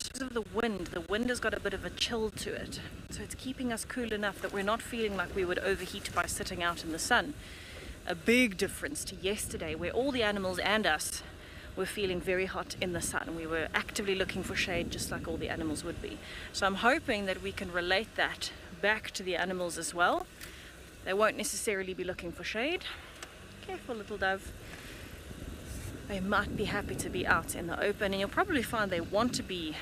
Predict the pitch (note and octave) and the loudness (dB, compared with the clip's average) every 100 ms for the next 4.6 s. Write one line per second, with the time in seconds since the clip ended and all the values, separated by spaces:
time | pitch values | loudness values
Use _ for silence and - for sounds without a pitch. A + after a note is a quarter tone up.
0 | - - - - A3+ C4+ C#4 - C4 C4 | -10 -12 -4 4 6 8 4 6 4 4
1 | A#3+ G#3+ G3+ A#3 A#3 - F#3+ F#3+ F3+ G3+ | 2 2 2 2 0 -6 -6 -6 -4 -4
2 | A3+ C4+ - F#3+ F3 - - F3 D3+ D#3 | 0 0 0 0 -2 -2 -6 -4 -2 -2
3 | - A#3 - - - - - - G3+ G3 | -2 -2 -6 -10 -12 -12 -12 4 6 6
4 | F3 G3 E3 D#3+ - D3 | 4 4 4 -2 -4 -8